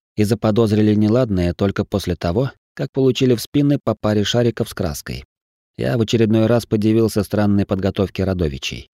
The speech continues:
Роды готовят своих молодых, как будто те гарантированно станут высшими в самом скором времени. И им нет смысла тратить время на всякие заурядные предметы.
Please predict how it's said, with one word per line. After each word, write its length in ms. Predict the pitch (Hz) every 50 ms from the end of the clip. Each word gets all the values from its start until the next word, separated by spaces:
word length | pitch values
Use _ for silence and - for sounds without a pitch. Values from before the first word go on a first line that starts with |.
| _ _ _ _ _ _ _ _ _
Роды 340 | - 85 95 110 117 147 175
готовят 500 | 156 139 139 135 - 156 143 139 135 117
своих 320 | - 123 127 127 127 117 -
молодых, 640 | 123 123 123 127 127 156 165 143 - - - - _ _ _
как 180 | - - 127 123
будто 340 | 139 147 147 - _ 147 139
те 180 | - - 147
гарантированно 720 | 131 123 127 123 123 123 - 139 135 131 127 123 120 123 120
станут 340 | - - 117 117 120 110
высшими 520 | 117 113 101 - - - 87 82 80 78 - - _ _
в 60 | -
самом 300 | - 95 95 95 92 92
скором 340 | - - - 92 90 90 90
времени. 460 | 90 90 90 85 87 87 87 85 85 - _ _ _ _ _ _ _ _ _ _ _ -
И 160 | 107 123 143
им 100 | 143 143
нет 200 | 143 143 139 -
смысла 400 | - 139 147 147 131 - 127 120
тратить 380 | - 127 127 123 117 120 113
время 300 | - 123 139 135 123 117
на 120 | 107 107 104
всякие 480 | - - 113 107 104 - 110 107 104
заурядные 680 | 98 92 107 107 107 104 104 101 95 92 101 101 101 101
предметы. 640 | - - 101 101 98 92 82 71 - - 76 -